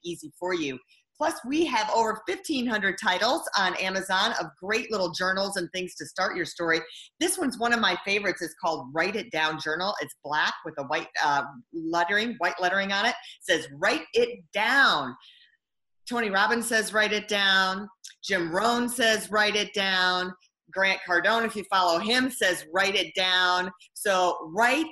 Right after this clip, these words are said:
it down, write your goals down, your dreams down, your story down. And I just love this little black and white journal. You can find it on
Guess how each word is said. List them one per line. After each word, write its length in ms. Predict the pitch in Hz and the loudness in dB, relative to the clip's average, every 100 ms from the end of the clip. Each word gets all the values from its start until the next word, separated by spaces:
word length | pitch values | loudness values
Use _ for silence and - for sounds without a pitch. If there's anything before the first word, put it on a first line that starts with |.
| - | 2
it 300 | 226 226 180 | 2 2 -2
down, 500 | 208 240 233 180 151 | 0 4 4 2 2
write 220 | 175 - | 0 0
your 140 | 180 | -4
goals 300 | 180 240 220 - | 0 0 0 0
down, 220 | 185 165 | 0 0
your 100 | 160 160 | -2 -4
dreams 320 | 226 226 190 | -4 -4 -4
down, 360 | 202 175 160 | -2 0 0
your 120 | 156 151 | -2 -6
story 540 | - 233 240 233 220 | -4 0 2 2 0
down. 360 | 180 165 156 156 - - - | -2 2 2 0 -6 -12 -4
And 100 | 196 | 0
I 100 | 190 | 0
just 220 | 185 - | -2 -4
love 160 | 202 208 | -2 -2
this 160 | 185 - | -4 -4
little 180 | 175 160 | -6 -2
black 160 | 165 175 | -4 -2
and 100 | 160 | -2
white 200 | 156 147 | -2 0
journal. 280 | 165 185 | -2 0
You 160 | 220 165 | -2 -4
can 140 | 175 | -6
find 200 | 165 170 | -2 -2
it 80 | 170 | 0
on 100 | 156 | -2